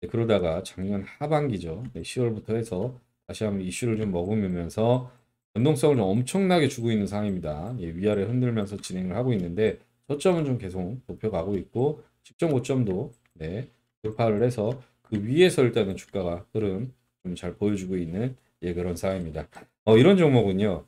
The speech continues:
예, 급등할 때, 예, 당일날에 막 상승했었을 때 잡는 것보다는요, 뭐 이런 식의 눌림이 있었을 때 잡아야지 수익률 좀 극대화할 수 있는 부분이 좀 많이 크다라고 좀 말씀을 드리겠고요.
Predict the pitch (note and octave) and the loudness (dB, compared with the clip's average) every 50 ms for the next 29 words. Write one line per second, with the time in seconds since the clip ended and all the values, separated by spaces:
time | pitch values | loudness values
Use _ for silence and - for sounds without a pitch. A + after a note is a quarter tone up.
0 | _ F#2 F2 F2 - - G2 - - D#3+ D3 C#3 C#3 D#3+ D#3+ - A2 G#2 G2+ - | _ -4 -4 -4 -4 -6 -12 -4 0 2 2 4 2 2 2 2 4 4 4 4
1 | - - - F#2 - - G#2 A2+ C3 C3+ C3+ B2+ B2+ B2+ B2+ B2 B2 A#2 G#2 F#2+ | 2 0 -6 -8 -6 -2 0 2 2 4 4 6 6 6 6 6 4 2 0 -2
2 | - - - D3 D3 C#3+ - B2+ A#2+ A2+ A2 A2 C3 C3 D3 D3+ D3+ - B2+ A#2+ | -4 -4 -6 -6 -6 -4 -4 -6 -4 -4 -4 -4 -4 -2 -2 -2 0 -2 -4 -2
3 | - A#2+ A2+ - F2 F2+ G2+ G#2+ A2 A2 G#2+ G#2+ G#2 F#2 F2 D#2+ D#2+ D#2+ D#2+ F#2 | -2 -4 -4 -4 -6 -4 -2 -2 0 -2 -2 -2 -4 -4 -4 -4 -4 -6 -6 -6
4 | G#2+ G#2+ - _ _ _ _ _ _ _ - F#2+ G#2 A2 A#2+ A2+ - B2 A2 F#2 | -8 -8 -10 _ _ _ _ _ _ _ -2 -2 0 2 0 0 0 -2 0 0
5 | F#2+ G2+ A2+ B2+ D3 D3 C#3+ C3 G#2+ E2+ - A2+ G#2 - - G2 F2+ - G#2 G#2 | 2 2 2 2 2 2 2 0 0 0 0 -2 -4 -2 -4 -8 -6 -2 2 2
6 | A#2+ C3 C#3+ C#3+ - - _ _ _ - - F#2 G2 A2 A#2 A2 G2+ F2 - F2+ | 2 2 2 -2 -6 -16 _ _ _ -6 -2 0 4 4 4 4 4 2 0 -4
7 | F2 G2 A2+ A2+ - B2+ B2+ B2 A#2 G#2+ - G2+ G2 - - _ _ - A2+ A2 | -4 -4 -4 -4 -4 -2 -2 0 -2 -2 -4 -6 -10 -10 -14 _ _ -2 0 0
8 | A2 G#2+ - - G2 F#2 F#2+ F#2 F2+ F#2 F2+ F#2 F2+ F2 E2+ E2 D#2 D2+ D#2 F2 | 0 -2 -4 -6 -6 -4 -6 -6 -6 -6 -6 -6 -6 -6 -8 -8 -8 -8 -10 -10
9 | - - _ C3+ C#3 B2+ A#2+ G#2+ G2+ F#2+ G#2+ A#2+ C#3 D#3 D#3 - - _ _ _ | -12 -14 _ 0 0 2 2 2 0 0 0 2 2 2 2 -2 -10 _ _ _
10 | - - G#2+ F#2 E2+ E2 - - G2 F#2 F2+ - A2+ A#2+ A2+ F#2+ - - F2+ F#2+ | -6 -4 -4 -2 -2 -4 -4 -6 -6 -6 -4 -2 -2 0 0 0 0 -2 -6 -6
11 | G#2+ G#2+ | -6 -6